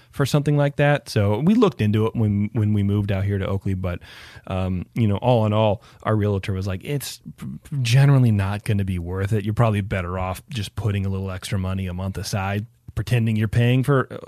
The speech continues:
for, for <laughs> earthquake insurance, because you're gonna, you're not gonna meet your deductible usually."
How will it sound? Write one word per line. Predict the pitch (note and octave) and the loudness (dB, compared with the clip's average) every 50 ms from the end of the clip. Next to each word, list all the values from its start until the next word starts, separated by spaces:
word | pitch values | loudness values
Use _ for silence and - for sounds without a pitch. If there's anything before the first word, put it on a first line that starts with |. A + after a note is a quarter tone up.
| - | -8
for, | - C#3+ C#3+ C#3 A#2 D3+ - - | -2 0 2 4 4 2 0 -2
for | - - D3 C3+ - | 0 2 4 4 4
<laughs> | - | 4
earthquake | F3+ D#3 - - - - D#3 C#3+ - | 2 0 0 -2 -2 0 0 0 2
insurance, | D#3 D3 - - D#3 D#3 E3 D3+ - - - - - - - - - | 0 0 2 2 2 2 2 0 -2 -12 -16 -16 -14 -16 -16 -10 -6
because | - C3 - C#3 C3+ B2+ C#3 - | -2 2 4 4 4 2 0 -4
you're | D#3 D3 C#3+ C#3 C#3 | -4 0 2 2 4
gonna, | C3+ C#3+ C3+ B2+ A#2 A2+ - | 6 6 6 6 4 2 0
you're | - B2+ B2+ C3+ | -2 0 2 2
not | C3+ B2 B2 | 2 2 0
gonna | - A2 G#2 G2+ | 0 0 0 0
meet | G2 F#2+ - | -2 -2 -4
your | G#2 F#2+ | -6 -6
deductible | G2+ F#2+ F#2 G2+ G#2+ A2+ - A#2+ G#2 F2+ F2 F2 | -4 -4 -4 -2 -4 -4 -4 -4 -4 -4 -6 -6
usually." | F2+ F#2 F#2 G#2 E2+ E2 E2+ F#2+ | -6 -6 -6 -6 -8 -8 -10 -10